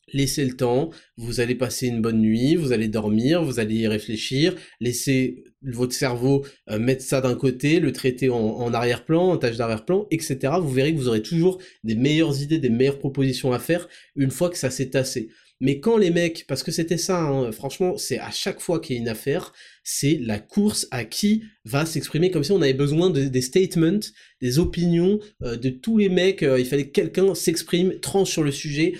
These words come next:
on attendait que ça, le monde attendait la, euh, le tweet de tel ou tel mec, euh, pour savoir, euh,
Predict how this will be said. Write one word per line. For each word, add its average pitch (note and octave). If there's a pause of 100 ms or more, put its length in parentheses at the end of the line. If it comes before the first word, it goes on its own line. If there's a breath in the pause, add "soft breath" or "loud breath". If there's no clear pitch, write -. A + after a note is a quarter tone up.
(140 loud breath)
on C#3+
attendait D#3
que G#3
ça, E3
le D#3
monde G3+
attendait D#3+ (200 loud breath)
la, D#3+
euh, C3+
le E3+
tweet G#3
de C3
tel F3+
ou D3+
tel D#3+
mec, E3+
euh, B2
pour D3+
savoir, D#3+
euh, B2